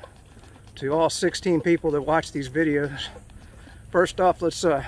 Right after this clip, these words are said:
let's exploit the, the dog. Da boosta! Da boosta, da boosta! Here he is. Say hi. Say hi, everybody, boo. Yeah, I know. I know.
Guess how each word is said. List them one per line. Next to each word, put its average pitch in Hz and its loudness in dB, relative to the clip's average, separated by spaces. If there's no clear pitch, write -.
let's 160 -2
exploit 180 0
the, 113 -6
the 120 -4
dog. 160 2
Da 147 2
boosta! 170 -2
Da 170 2
boosta, 143 -8
da 135 -8
boosta! - -8
Here 175 -6
he 147 -4
is. 123 -6
Say 208 6
hi. 202 8
Say 233 4
hi, 208 8
everybody, 190 4
boo. 175 0
Yeah, 190 6
I 196 6
know. 190 4
I 175 -2
know. 190 2